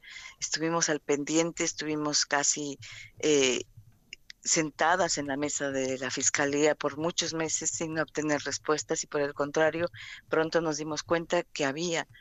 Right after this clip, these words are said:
una protección. No sabemos exactamente a quién, no tengo el nombre exacto de las personas a las que la fiscalía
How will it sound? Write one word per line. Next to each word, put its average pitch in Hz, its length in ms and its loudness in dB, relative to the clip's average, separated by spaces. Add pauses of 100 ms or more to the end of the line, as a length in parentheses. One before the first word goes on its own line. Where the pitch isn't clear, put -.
(240)
una 160 200 0
protección. 156 840 2
No 165 260 -4
sabemos 160 460 0
exactamente 143 720 -2
a 113 40 -6
quién, 156 360 -6
no 160 80 0
tengo 170 320 2
el 160 160 -2
nombre 170 320 0
exacto - 560 -2
de 135 80 -6
las 131 160 -6
personas 143 480 -2 (400)
a 131 80 0
las 139 200 2
que 139 380 0
la 131 140 -2
fiscalía 147 720 -2